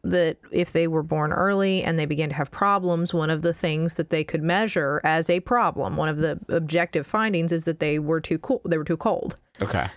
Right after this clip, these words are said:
Speaker 1: They had trouble maintaining their body temperature. And so he began to
Speaker 2: That was
Speaker 1: think
Speaker 2: a trouble for babies, or that was a symptom of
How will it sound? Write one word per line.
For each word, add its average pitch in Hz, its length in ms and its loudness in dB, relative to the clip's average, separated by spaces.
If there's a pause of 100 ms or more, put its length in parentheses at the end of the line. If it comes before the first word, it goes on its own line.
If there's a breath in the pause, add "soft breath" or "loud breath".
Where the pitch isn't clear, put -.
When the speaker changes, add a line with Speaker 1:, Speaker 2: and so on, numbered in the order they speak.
Speaker 1:
They 180 100 4
had 170 120 0
trouble 180 320 2
maintaining 165 460 0
their 160 80 2
body 151 240 2
temperature. - 500 -4 (760 loud breath)
And 175 420 2
so 190 220 0
he 190 120 0
began 185 320 0
to 226 40 4
Speaker 2:
That 135 80 4
was 180 80 0
Speaker 1:
think 165 100 2
Speaker 2:
a - 40 2
trouble 123 160 2
for 175 340 0
babies, 185 360 0
or - 120 0
that 123 140 2
was 110 120 -2
a 101 80 0
symptom 110 600 -2
of 90 560 -4